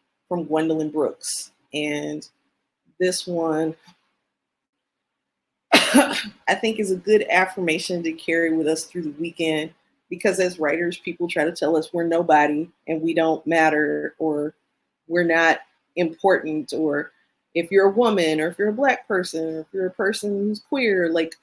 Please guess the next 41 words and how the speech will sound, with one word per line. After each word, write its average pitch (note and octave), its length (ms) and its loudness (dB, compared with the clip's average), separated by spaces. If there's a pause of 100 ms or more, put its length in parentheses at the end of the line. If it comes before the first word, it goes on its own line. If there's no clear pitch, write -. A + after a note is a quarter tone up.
(360)
all G#3+ 300 8
of G3+ 80 2
those G3 220 4
different F#3+ 400 -2
identities D#3+ 960 -2 (640)
collide E3+ 420 4
with E3 100 0
a D#3 60 2
world D#3+ 360 2
that D#3+ 160 -2
isn't D#3+ 240 -6
always D3 360 -4
welcoming. D3 720 -4
And C#3+ 140 -4
I D3 80 -2
kept E3 300 -6
thinking D#3 300 -8
about, - 380 -8 (840)
I C4+ 60 -4
don't F#4 180 0
want A#3 160 2
nobody A3 380 0
to - 160 -6
ever A3 180 -4
tell C4 280 -4
me A3 140 -2
I'm A#3 180 -2
nobody. E3 640 2 (160)
I'll A3 60 -12
be A3 140 -12
like, F#3 360 -2
"Mm, G#3+ 580 -4 (220)
all E3+ 80 -4
right." D3 280 0 (460)
So F#3 460 4 (200)
<laughs> - 600 -6
this E4+ 200 6
poem B3+ 200 6
is G#3 80 -2
called F3 340 0
Nobody F#3+ 840 6